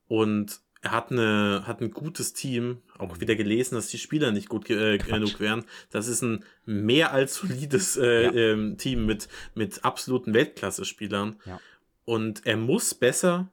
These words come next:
Speaker 1: also die Mannschaft muss besser performen.
Speaker 2: Mhm.
Speaker 1: Jetzt nicht vom Punkteschnitt, sondern einfach von der Art und Weise, wie wir diese Spiele bet-, ähm, spielen,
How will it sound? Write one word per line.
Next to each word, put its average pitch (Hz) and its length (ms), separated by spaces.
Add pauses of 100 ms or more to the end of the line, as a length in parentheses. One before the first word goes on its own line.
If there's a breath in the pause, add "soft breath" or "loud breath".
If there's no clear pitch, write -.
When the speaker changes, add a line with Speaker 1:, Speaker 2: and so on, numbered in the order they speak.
(140)
Speaker 1:
also - 160
die 113 120
Mannschaft 117 560
muss 127 400
besser 147 380
performen. 135 840
Speaker 2:
Mhm. 131 140 (260)
Speaker 1:
Jetzt - 200
nicht 123 200
vom 98 340 (320 loud breath)
Punkteschnitt, 185 560
sondern 104 320
einfach 110 260
von 110 140
der 98 360 (420 soft breath)
Art 120 240
und 113 100
Weise, 120 380
wie 123 160
wir 120 60
diese 104 280
Spiele 110 400
bet-, 98 260
ähm, 101 440
spielen, 139 420